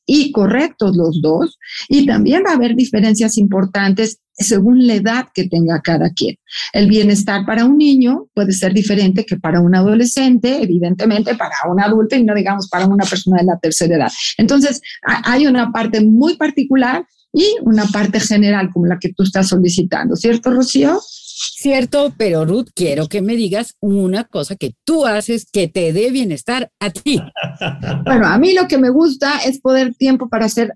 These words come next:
Speaker 1: algo de ejercicio
Speaker 2: Ok,
Speaker 1: cada día.
Speaker 2: ejercicio.
Speaker 1: Cuidar el cuerpo,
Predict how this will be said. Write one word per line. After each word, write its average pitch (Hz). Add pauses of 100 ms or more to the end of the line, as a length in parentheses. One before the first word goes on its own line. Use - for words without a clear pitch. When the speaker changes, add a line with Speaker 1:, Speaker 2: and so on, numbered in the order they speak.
Speaker 1:
algo 240
de 214
ejercicio 240 (320)
Speaker 2:
Ok, 170
Speaker 1:
cada 208
día. 190
Speaker 2:
ejercicio. - (220)
Speaker 1:
Cuidar 277
el 339 (100)
cuerpo, 185